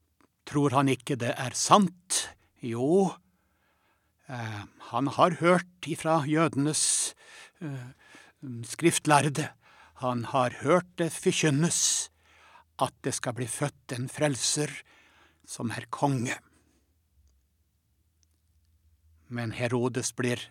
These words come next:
redd. «Kan denne kongen være farlig for meg? Kanskje han vil få makt og ta fra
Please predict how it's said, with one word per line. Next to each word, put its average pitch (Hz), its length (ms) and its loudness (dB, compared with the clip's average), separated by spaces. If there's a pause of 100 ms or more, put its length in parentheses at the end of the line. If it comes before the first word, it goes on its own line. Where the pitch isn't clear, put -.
(320)
redd. 123 460 -6 (1200)
«Kan 123 300 -4
denne 127 400 2
kongen 123 560 0
være 117 260 0
farlig 117 480 0
for 113 300 -2 (320)
meg? 151 460 -2 (1300)
Kanskje 127 580 -2
han 127 240 2
vil 123 320 0 (2500)
få 127 160 -4
makt - 560 -6 (720)
og - 160 -8
ta - 160 -2
fra 123 320 -2